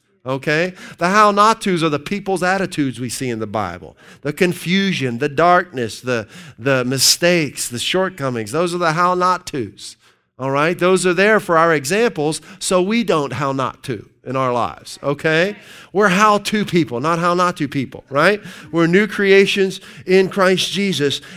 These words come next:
And the best way to distinguish between the how not tos and the how tos is Jesus, okay?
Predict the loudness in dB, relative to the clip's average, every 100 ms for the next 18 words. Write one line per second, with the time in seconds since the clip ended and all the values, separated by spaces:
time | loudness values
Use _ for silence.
0 | -2 0 4 2 4 4 4 0 2 2
1 | 2 2 0 0 0 0 0 2 0 0
2 | -6 -12 -8 -6 -2 2 4 4 4 4
3 | 4 4 2 2 -2 -2 -2 -4 -6 -12
4 | -20 -18 -4 0 2 0 2 0 0 -2
5 | -2 0 -2 -4 -8 -12 -4 -4 0 2
6 | 2 0 -2 -8 -12 -14 _ _ _ _
7 | _ _ _ -6 -4 -2 -2 0 -2